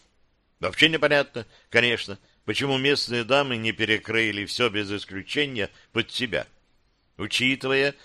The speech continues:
абсолютное превосходство во всех сферах деятельности, такой шаг напрашивался. А если принять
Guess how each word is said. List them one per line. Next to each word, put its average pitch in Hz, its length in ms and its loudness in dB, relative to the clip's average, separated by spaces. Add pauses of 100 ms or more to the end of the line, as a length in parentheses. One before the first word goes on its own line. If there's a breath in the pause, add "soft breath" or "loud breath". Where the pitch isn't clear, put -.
(120)
абсолютное 113 600 -2
превосходство 107 840 0
во 104 100 0
всех 123 300 -4
сферах 117 340 -2
деятельности, 113 720 -4 (360 soft breath)
такой 113 320 0
шаг 131 300 0
напрашивался. 131 880 0 (760)
А 95 120 -4
если 107 380 0
принять 101 680 -2